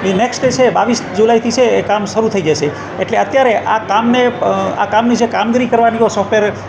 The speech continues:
અ, ઇન્સ્ટોલેશન પહેલાં જે બધી પ્રી કામગીરી કરવાની, પ્રી એક્ટિવિટી કરવાની હોય, એ કામગીરી અત્યારે ચાલુ છે. એ કામગીરી શરૂ કરી દેવામાં આવી છે અને જે શનિવારે છે પોસ્ટ ઓફિસમાં કચ્છમાં, એ કામ કરવાનો છેલ્લો દિવસ હશે.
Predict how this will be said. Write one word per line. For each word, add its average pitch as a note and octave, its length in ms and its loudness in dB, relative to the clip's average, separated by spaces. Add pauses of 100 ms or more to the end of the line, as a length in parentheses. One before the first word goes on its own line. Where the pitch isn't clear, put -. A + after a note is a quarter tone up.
(180)
અ, G3 180 0
ઇન્સ્ટોલેશન G#3+ 500 0
પહેલાં G#3+ 280 0
જે G#3 100 2
બધી G3+ 360 0 (280)
પ્રી B3 500 2
કામગીરી A3+ 360 0
કરવાની, A3 320 2
પ્રી A3+ 140 -2
એક્ટિવિટી A3 360 0
કરવાની G3+ 340 2
હોય, G#3+ 180 2 (240)
એ G3 40 -6
કામગીરી A3 440 0
અત્યારે A3 260 0
ચાલુ A#3 280 0
છે. C#4+ 460 -4
એ G3+ 60 -2
કામગીરી A#3 680 2 (140)
શરૂ A#3 140 0
કરી A#3 220 0
દેવામાં B3+ 340 2
આવી C4 160 0
છે C#4+ 180 2 (340)
અને G#3+ 280 0
જે G#3+ 240 4
શનિવારે C4 500 2
છે B3 420 0
પોસ્ટ G#3+ 180 -2
ઓફિસમાં A3+ 680 -2
કચ્છમાં, A3+ 640 -4
એ G#3+ 180 4
કામ G#3+ 280 0
કરવાનો A#3 340 2
છેલ્લો A#3+ 300 0
દિવસ F#3+ 260 2
હશે. D3+ 220 -2